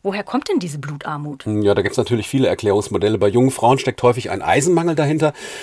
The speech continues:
Speaker 2: wenn sie zum Beispiel Vegetarierinnen sind oder wenn sie durch starke Regelblutung Eisen verlieren.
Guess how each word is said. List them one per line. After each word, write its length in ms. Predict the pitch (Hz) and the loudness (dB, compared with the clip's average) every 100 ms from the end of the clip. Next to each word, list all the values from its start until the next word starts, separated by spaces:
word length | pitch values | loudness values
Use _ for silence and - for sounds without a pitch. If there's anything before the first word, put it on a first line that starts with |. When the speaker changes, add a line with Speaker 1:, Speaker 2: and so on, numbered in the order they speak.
| - - - | -14 -16 0
Speaker 2:
wenn 180 | 135 151 | 2 4
sie 100 | 151 | 4
zum 120 | 139 | 6
Beispiel 480 | 127 120 131 117 107 | 4 4 4 6 4
Vegetarierinnen 840 | 101 101 127 117 160 156 151 156 | 0 0 0 2 2 4 6 6
sind 280 | 131 139 147 | 6 4 4
oder 300 | 101 104 98 | 2 0 2
wenn 160 | 98 101 | 0 -2
sie 220 | 107 98 | -4 -4
durch 200 | 95 90 | -4 -4
starke 320 | - 95 104 | -4 -4 0
Regelblutung 600 | 117 160 101 87 - 82 | 2 4 2 -2 -8 -8
Eisen 260 | 71 71 78 | -8 -10 -14
verlieren. 340 | - 67 | -18 -20